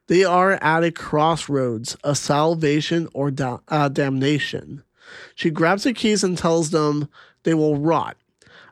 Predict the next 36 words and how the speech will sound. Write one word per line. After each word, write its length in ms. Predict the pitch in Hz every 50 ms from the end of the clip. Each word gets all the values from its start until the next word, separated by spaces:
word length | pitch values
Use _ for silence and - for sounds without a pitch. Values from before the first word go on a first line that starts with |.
| _
Uh, 180 | 170 156 156 147
Pearl 280 | 147 - 190 214 233 233
explains 480 | 208 - - - 170 165 165 151 -
who 200 | - - 165 156
she 300 | 139 - - 170 156 151
really 440 | 151 151 165 185 196 190 156 143 143
is 240 | 139 135 139 135 -
and 220 | - - 156 139
saw 380 | - - 160 156 151 151 147 147
what, 300 | 143 147 151 151 135 - - - _ _ _
uh, 220 | - 160 151 147 147
they 180 | 135 147 151
did 220 | 147 139 160 160 147
in 100 | 147 139
the 80 | 131
barn, 480 | 127 165 190 226 196 147 135 131 131 131 - - _ _
calling 340 | _ - - 156 160 160 151
her 400 | 143 131 - - - 170 160 147
a 120 | 120 73 101
whore, 560 | - - - 220 220 190 147 95 65 57 - - - _ _ _ _ - - - - -
sharing 340 | - - - 190 196 196 202
that 140 | 185 175 165
they 120 | 175 165
are 200 | 165 156 147 139
alike, 440 | 131 135 160 208 247 233 160 156 -
and 140 | - 160 156
Maxine 500 | 143 143 139 147 143 - - 151 151 139
disagrees. 880 | 131 131 120 - 120 131 135 156 185 196 151 - 62 - - - - - _ _ _ _ _
Maxine 360 | - 156 170 160 - 202 202
calls 340 | 190 - - 175 175 175 -
her 100 | - 165
a 100 | 151 143
kidnapping, 720 | 139 - - - 185 185 185 185 180 180 175 - 180 175 160
murdering 480 | 151 151 156 160 165 165 170 160 151
sex 360 | 147 - - 196 220 208 -
fiend 420 | - - 147 135 131 127 127 127